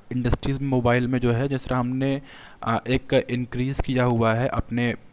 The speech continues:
उम, अपने स्ट्रेंथ को, क्योंकि हम जानते हैं पूरे विश्व में जो आपका चीप डेटा प्राइस है वो इंडिया में है, और सबसे ज़्यादा फो-, अ, फ़ोन यूज़र्स भी इंडिया में हैं। तो जिस तरह हमने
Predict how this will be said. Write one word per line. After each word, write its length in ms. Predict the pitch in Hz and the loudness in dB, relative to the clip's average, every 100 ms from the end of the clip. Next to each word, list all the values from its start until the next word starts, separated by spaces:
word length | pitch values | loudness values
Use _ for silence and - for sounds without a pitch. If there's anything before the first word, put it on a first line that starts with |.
| - 110 | -14 -6
उम, 360 | 107 104 104 | -4 -2 -2
अपने 360 | 101 - 123 120 | -4 -2 0 0
स्ट्रेंथ 220 | - 110 | 0 -2
को, 240 | - 147 | -2 -4
क्योंकि 260 | 170 139 156 | -2 -4 -2
हम 100 | 143 | 0
जानते 320 | 127 123 147 | 2 2 0
हैं 140 | 156 160 | 0 0
पूरे 280 | 135 139 | 0 0
विश्व 280 | 131 135 - | 0 -2 0
में 120 | 143 | -2
जो 80 | 143 | 0
आपका 200 | 127 139 | 0 -2
चीप 400 | - - 131 139 | -4 -2 -2 0
डेटा 380 | 120 113 131 127 - - - - - | -2 2 2 2 -2 -14 -18 -10 0
प्राइस 260 | 123 131 | 2 2
है 60 | 139 | 2
वो 180 | 135 - | 0 0
इंडिया 340 | 123 117 127 | 0 0 0
में 140 | 131 131 | 0 0
है, 400 | 160 185 - - - - | -2 -6 -14 -20 -6 2
और 460 | 117 127 127 127 - | 4 4 2 -2 -2
सबसे 180 | - | -2
ज़्यादा 240 | - 151 151 | 0 2 0
फो-, 320 | - 139 110 | 2 2 2
अ, 160 | 117 120 | 2 0
फ़ोन 300 | - 139 139 | 2 2 2
यूज़र्स 260 | 131 139 127 | 0 0 -2
भी 60 | |
इंडिया 380 | 160 117 110 107 | -4 -2 -2 -2
में 140 | 104 104 | -2 -4
हैं। 140 | 107 | -4
तो 120 | 123 | -4
जिस 220 | 120 160 | -2 -2
तरह 240 | - 165 147 | 0 0 0
हमने 560 | 135 131 135 160 175 | -2 -2 -2 -2 -2